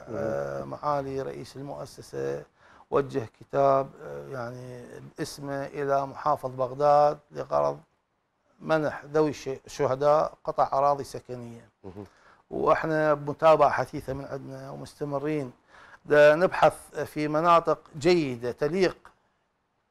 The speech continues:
Speaker 2: بعائلة الشهيد،
Speaker 1: مهم.
Speaker 2: لأنه هي هذا أبسط شيء نقدر نقدم لهم
Speaker 1: بالتأكيد.
Speaker 2: إياه إحنا. ف، آه، عني أني عضو بلجنة استحصال الأراضي،
Speaker 1: مهم.
Speaker 2: راجعت إلى بلدية التاجيات والحماميات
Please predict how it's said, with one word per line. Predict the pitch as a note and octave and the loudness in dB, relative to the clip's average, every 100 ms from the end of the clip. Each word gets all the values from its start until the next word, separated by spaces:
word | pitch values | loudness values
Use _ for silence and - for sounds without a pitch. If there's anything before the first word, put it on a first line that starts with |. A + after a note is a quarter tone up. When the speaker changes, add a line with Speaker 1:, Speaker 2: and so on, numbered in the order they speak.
| _ - | _ -6
Speaker 2:
بعائلة | C#3+ C3+ D3 C#3 C3+ - | -2 6 6 6 -2 -6
الشهيد، | - C#3+ A2+ C#3 C#3 - G2+ | -10 -8 -8 -8 -10 -14 -18
Speaker 1:
مهم. | F#2+ | -8
Speaker 2:
لأنه | C#3 C#3 C3 B2+ C3+ B2+ | -8 -8 -10 -8 -10 -8
هي | C#3+ C#3+ | -6 0
هذا | C3 C3+ C3+ - | 2 2 0 -2
أبسط | F3+ - D3+ | -2 -2 -8
شيء | - D3+ | -6 -6
نقدر | C3+ C3+ | -2 -2
نقدم | C3+ - B2+ C3 | -4 -6 -8 -8
لهم | B2+ | -10
Speaker 1:
بالتأكيد. | A2 F#2 - | -6 -6 -8
Speaker 2:
إياه | B2+ | -12
إحنا. | - C3 B2+ _ _ - - - _ | -14 -16 -20 _ _ -20 -20 -20 _
ف، | F3 | 8
آه، | F3+ F3 E3+ E3 F3 - E3 D#3 E3+ E3 - - - _ | 10 10 10 8 4 4 4 2 0 -6 -10 -16 -20 _
عني | F#3 G3 F#3+ | 4 4 4
أني | G3 F#3+ F#3+ F#3 F#3+ F#3 F#3 - - F3 | 6 8 6 2 -2 -4 -6 -10 -4 2
عضو | G3 G3 G3 | 4 6 6
بلجنة | F3+ F3+ E3+ F3+ | 4 -2 -2 -4
استحصال | - - - - D#3+ | -4 -6 -2 4 4
الأراضي، | D#3 D3+ D3+ D#3 D#3 D#3 | 6 4 4 2 -4 -6
Speaker 1:
مهم. | - D#3 | -8 -4
Speaker 2:
راجعت | C#3 C#3+ D3+ D3 - | -4 -2 -4 -6 -8
إلى | D#3 D3 C#3+ C#3+ | -2 2 2 2
بلدية | C#3 C#3 C3+ D3 C#3 - - | -2 -6 -6 -6 -8 -8 -12
التاجيات | C#3 - D3 C#3 C3 C3+ C#3 C#3 C3+ C3+ - | -12 0 4 4 0 -2 0 0 -2 -6 -6
والحماميات | C3+ - D3 C#3+ C3+ C3+ C3+ C3+ C#3 C3+ | -6 -6 -8 -6 -6 -8 -12 -12 -12 -14